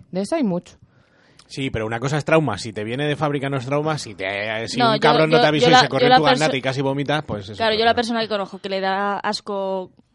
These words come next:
Speaker 3: comer una polla y el semen es porque, bueno, tuvo problemicas
Speaker 2: Claro, que
Speaker 3: con
Speaker 2: eso
Speaker 3: algún
Speaker 2: es,
Speaker 3: gilipollas.
Speaker 2: suele ser así.
Speaker 3: Mm.
Speaker 1: ¿Y tú?
Speaker 2: Y, em, es que yo se me había ocurrido alguno, pero ahora lo he olvidado.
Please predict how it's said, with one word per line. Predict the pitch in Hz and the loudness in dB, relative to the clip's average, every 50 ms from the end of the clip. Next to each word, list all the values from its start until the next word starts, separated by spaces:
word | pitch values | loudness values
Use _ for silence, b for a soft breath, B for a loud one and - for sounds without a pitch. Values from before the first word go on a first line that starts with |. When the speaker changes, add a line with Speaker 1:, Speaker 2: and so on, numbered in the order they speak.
| _ _ | _ _
Speaker 3:
comer | - 214 208 208 196 196 | -8 -8 -6 -6 -6 -6
una | 202 196 185 180 | -4 -6 -6 -4
polla | 196 196 190 196 185 | -6 -6 -4 -4 -4
y | 185 | -4
el | 185 185 | -4 -6
semen | 185 - 208 208 233 240 - _ | -6 -6 -6 -6 -6 -8 -8 _
es | - 190 - | -14 -12 -12
porque, | - 180 180 - 196 185 185 190 | -12 -16 -12 -10 -8 -6 -6 -6
bueno, | 180 185 170 160 - _ _ _ _ _ _ _ _ _ _ _ _ _ _ | -6 -8 -10 -12 -16 _ _ _ _ _ _ _ _ _ _ _ _ _ _
tuvo | - - 247 226 220 220 220 214 214 208 | -8 -6 -4 -2 0 0 0 0 -2 -2
problemicas | 214 214 208 202 196 196 190 196 185 - 190 180 - - - - | -2 -2 -2 0 -2 -4 -6 -8 -12 -14 -14 -14 -12 -12 -12 -10
Speaker 2:
Claro, | - - 92 - - - _ _ _ - | -10 -10 -10 -12 -14 -18 _ _ _ -20
que | - - 196 - | -20 -20 -12 -6
Speaker 3:
con | - 233 | -4 -2
Speaker 2:
eso | 220 214 | 0 0
Speaker 3:
algún | 214 220 214 | 0 -2 -4
Speaker 2:
es, | - | -6
Speaker 3:
gilipollas. | - 208 190 185 - 190 190 185 185 175 | -8 -8 -8 -8 -8 -10 -10 -10 -12 -14
Speaker 2:
suele | - 117 110 101 95 92 90 92 85 85 82 80 80 | -16 -16 -16 -18 -18 -20 -20 -20 -20 -20 -20 -20 -20
ser | - - - - - | -20 -20 -20 -18 -16
así. | - 123 123 _ _ - | -14 -16 -16 _ _ -20
Speaker 3:
Mm. | - 92 - b b b b b b b b b b b b b b b | -20 -20 -20 b b b b b b b b b b b b b b b
Speaker 1:
¿Y | 190 170 | -10 -6
tú? | - 214 240 | -4 -4 -4
Speaker 2:
Y, | - | -4
em, | 98 95 92 95 92 90 87 87 - - | -6 -10 -12 -12 -12 -14 -14 -14 -12 -14
es | 110 - | -10 -6
que | - 160 | -6 -4
yo | 160 175 | -2 -2
se | 160 180 | -2 -2
me | 180 180 | -2 0
había | 180 185 190 | 0 0 0
ocurrido | 170 143 139 123 127 120 | 0 0 -2 -2 -2 -2
alguno, | 123 135 190 214 202 | -2 -2 -2 -2 -2
pero | 170 160 160 | -2 -2 -2
ahora | 175 190 180 | -2 -2 -2
lo | 151 135 131 | -2 -2 -2
he | 135 | -2
olvidado. | 135 135 139 147 185 214 196 175 156 151 151 | 0 0 0 0 0 -2 -2 -2 -2 -2 -4